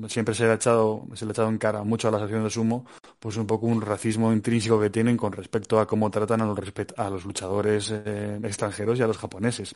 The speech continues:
que son muchísimo más permisivos con los japoneses. Y eso es así. O sea, en cuanto algún luchador extranjero hace alguna cosa que está mal, se, se lía la de Dios. Y en cambio, con los japoneses muchas veces, pues, bueno, pues te damos un toque de atención y ya está. El funcionamiento de las, de la Asociación del Sumo es un,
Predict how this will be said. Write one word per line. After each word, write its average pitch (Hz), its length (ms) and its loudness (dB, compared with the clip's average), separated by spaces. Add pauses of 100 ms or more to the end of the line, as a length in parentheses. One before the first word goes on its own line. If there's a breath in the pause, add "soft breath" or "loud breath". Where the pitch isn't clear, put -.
que 113 100 -4
son 110 160 2
muchísimo 107 340 0
más 104 140 -4
permisivos 107 500 0
con 110 140 -2
los 101 100 -10
japoneses. 107 540 -6 (320 soft breath)
Y 117 80 -4
eso 104 160 -2
es 98 60 0
así. 117 200 0 (600)
O - 20 -20
sea, 113 100 -8
en 107 60 -4
cuanto 107 220 0
algún 113 680 2
luchador 110 420 2
extranjero 107 580 0
hace 101 220 -4
alguna 104 300 -4
cosa 104 240 -6
que 101 80 -10
está 104 200 -6
mal, 113 280 2 (1080 loud breath)
se, 120 340 0
se 110 140 2
lía 104 220 4
la 110 120 6
de 98 120 2
Dios. 113 240 0
Y 104 40 -6
en 98 60 -6
cambio, 104 260 -6
con 113 120 -2
los 104 100 -4
japoneses 101 400 -4
muchas 107 320 -2
veces, 107 240 -4
pues, 110 160 -4 (160)
bueno, 113 280 2
pues 87 160 -10
te 101 80 -8
damos 101 180 -8
un 110 80 -8
toque 95 160 -10
de 98 60 -4
atención 107 500 -4 (580 loud breath)
y 113 120 -4
ya 104 80 -4
está. 104 280 -2
El 101 80 -8
funcionamiento 101 520 0
de 113 60 8
las, 110 360 6
de 110 80 -2
la 107 80 -2
Asociación 107 260 -2
del 107 80 0
Sumo 120 360 2
es 117 140 -2
un, 113 220 -4